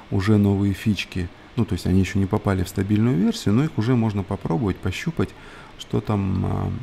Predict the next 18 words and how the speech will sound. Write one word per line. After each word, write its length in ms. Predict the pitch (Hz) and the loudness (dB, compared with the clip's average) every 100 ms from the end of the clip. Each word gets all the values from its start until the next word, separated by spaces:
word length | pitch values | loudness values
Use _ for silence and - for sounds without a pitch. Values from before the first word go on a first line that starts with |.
| 131 107 | -8 -6
нового, 440 | 95 107 117 98 | 2 4 4 4
интересного, 500 | 90 90 107 - 95 | 0 0 -2 0 -2
вкусного 480 | - 117 - 101 90 | -2 -6 -2 -2 -2
появилось 480 | 98 95 107 101 - | -2 -2 -2 -4 -2
в 40 | |
нашей 340 | 92 - 92 - - - - - | -4 -2 -6 -8 -16 -20 -20 -12
I 120 | 110 95 | -6 -4
D 140 | 101 | 0
E 160 | 90 82 - - 95 | 0 -2 -8 -12 -6
любимой, 440 | 87 92 85 - | -4 -2 -4 -4
да, 160 | 123 147 | -4 -4
поэтому 340 | 101 113 - | -6 -6 -4
можно 280 | 101 107 101 - - - - | -4 -4 -4 -8 -18 -20 -10
запустить 480 | 98 95 92 123 117 | -8 -6 -4 -4 -2
и 40 | - | -2
ее 520 | - 104 98 98 92 | 0 2 4 4 2
инсталляцию. 680 | 90 - 92 92 - - - - - - - - - - - - - - | -2 -6 -6 -6 -10 -14 -18 -18 -20 -20 -20 -20 -20 -20 -20 -20 -16 -8
Вот. 460 | 95 101 92 87 | -4 -2 0 -4